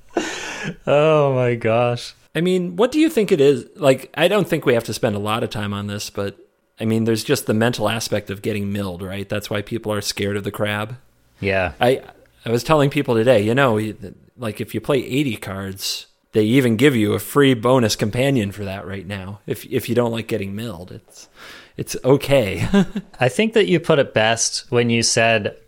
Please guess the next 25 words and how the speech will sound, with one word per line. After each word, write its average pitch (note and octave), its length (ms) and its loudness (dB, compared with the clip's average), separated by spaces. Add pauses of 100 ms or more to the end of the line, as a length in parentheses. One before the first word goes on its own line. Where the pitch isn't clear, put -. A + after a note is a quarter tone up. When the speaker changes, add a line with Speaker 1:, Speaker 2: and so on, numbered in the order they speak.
(100)
Speaker 1:
"I A2+ 120 2
would A2+ 180 0
rather A#2 560 2
face A#2 400 0
an A#2+ 80 0
opponent A2 540 0
trying G#2+ 260 -2
to G#2+ 120 -8
deal G2+ 240 2
me F#2+ 140 -2
sixty - 460 -2
damage C3+ 540 0
than G2+ 180 0
an G2 140 0
opponent G2+ 420 0
trying G2 240 0
to G#2 100 -6
deal F#2+ 200 0
me F2 120 -4
twenty F2+ 360 -6
damage." F2 560 -10 (580)
And F#2+ 500 -2 (520)
that's C#3 260 0
really E3+ 320 4
it. F2+ 240 0